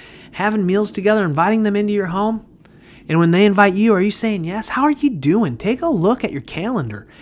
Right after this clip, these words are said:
How are you doing with it? So, uh, those, those are a couple things I want you to think about, a couple things I want you to wrestle with. And, uh, yeah, let's pray. Heavenly Father, thanks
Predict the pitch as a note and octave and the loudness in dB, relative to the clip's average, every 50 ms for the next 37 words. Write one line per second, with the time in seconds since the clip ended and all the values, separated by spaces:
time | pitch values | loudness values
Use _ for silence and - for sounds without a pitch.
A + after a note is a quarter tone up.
0 | - - - - - - A3 B3+ C4+ C4 B3+ B3 - - G3+ G3+ G#3 G#3+ A3 G#3+ | -20 -20 -20 -18 -6 -2 2 2 4 4 2 0 -2 -2 -4 -4 -2 -2 -2 -2
1 | F#3+ E3+ F3+ F3+ F#3 F#3 E3 D3+ D#3 D#3+ E3 F3 E3+ D3 A#2+ G#2 G2+ F#2+ - - | -2 -2 -2 -4 -4 -6 -6 -2 -2 0 0 0 -2 -4 -6 -8 -10 -14 -16 -20
2 | - - - - - - - - - - - - - - - - - - - - | -20 -20 -20 -20 -20 -20 -20 -20 -20 -20 -20 -20 -20 -20 -20 -20 -20 -20 -20 -20
3 | - - - - - - - - - - - - - - - - - - - G3+ | -20 -20 -20 -20 -20 -20 -20 -20 -20 -20 -20 -20 -20 -20 -20 -20 -10 2 4 6
4 | F3+ D#3 B2+ - - - - - - - - D#3 D#3+ E3+ E3 E3 E3 D#3+ D3+ C3 | 6 4 2 -4 -16 -20 -20 -20 -20 -18 -8 -2 2 2 4 4 4 2 0 -4
5 | - - F3+ E3+ C#3 C#3 D#3+ F#3+ A3 A3+ G#3 - - - - - - - - - | -8 -18 -20 -14 -4 2 6 6 6 6 4 0 -6 -10 -12 -16 -20 -20 -20 -18
6 | - - F3+ G3 F#3+ A3 A3+ G#3 G#3 G#3+ G#3 G3 G3+ G#3 G3+ - - G3 - - | -6 -2 -2 -2 2 2 4 4 6 4 6 6 6 4 4 2 0 -2 0 0
7 | G#3 G3 G3+ G#3 G#3 G#3 G3+ - - - - - - F#3+ F#3+ F#3+ F3+ F3+ F#3+ F#3+ | -2 2 4 4 4 4 4 0 -12 -20 -18 -6 0 2 2 2 2 2 0 0
8 | F3 - - F3+ F3+ F3+ E3+ - - F3+ F3+ F3+ E3+ - - - - _ _ - | -2 -2 -4 -2 -2 -2 -2 -2 -4 -2 -2 -2 -2 -4 -12 -20 -20 _ _ -20
9 | _ - - - - - - - - _ _ - - - D#3+ D#3+ D#3 D#3 D3+ - | _ -20 -20 -20 -20 -20 -20 -20 -20 _ _ -6 -2 -2 0 0 2 2 4 4
10 | B2+ C#3+ D3 B2 - - - _ _ _ _ - _ _ _ _ _ - - - | 2 2 0 -2 -8 -14 -20 _ _ _ _ -20 _ _ _ _ _ -20 -20 -20
11 | _ _ - - F3 F3 C3+ - - D#3 C#3 - - - D#3 B2+ G#2+ - _ _ | _ _ -6 -2 -2 -2 -2 -6 -8 -8 -8 -6 -2 -2 -2 -2 -2 -8 _ _
12 | _ _ _ _ - - - - F3 E3+ E3+ E3+ D#3+ F3 E3+ F3 E3+ D#3 C3+ - | _ _ _ _ -20 -12 -4 -2 0 2 2 2 6 6 6 6 6 4 0 0
13 | E3 D#3 D3+ D3 - - - | -2 -2 -2 -2 -4 -6 -6